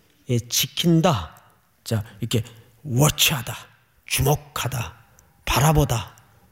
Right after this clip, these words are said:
지켜보다, 이런 의미예요. 그러니까 샤카트라는 말은 히브리 사람들이 살구나무, 샤케트라는 말을 입 밖으로 표현할 때마다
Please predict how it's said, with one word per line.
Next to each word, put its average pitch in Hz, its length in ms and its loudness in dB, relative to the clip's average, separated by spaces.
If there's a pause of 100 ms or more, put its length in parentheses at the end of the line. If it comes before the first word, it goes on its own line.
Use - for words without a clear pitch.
(180)
지켜보다, 127 720 0 (140)
이런 170 280 4
의미예요. 113 300 0
그러니까 147 320 2 (380)
샤카트라는 190 1040 0
말은 143 420 0 (340)
히브리 185 280 0
사람들이 156 560 2 (340)
살구나무, 175 680 2 (280)
샤케트라는 190 1000 2
말을 147 460 4 (1400)
입 175 220 0
밖으로 175 720 0 (1700)
표현할 180 460 2
때마다 147 540 0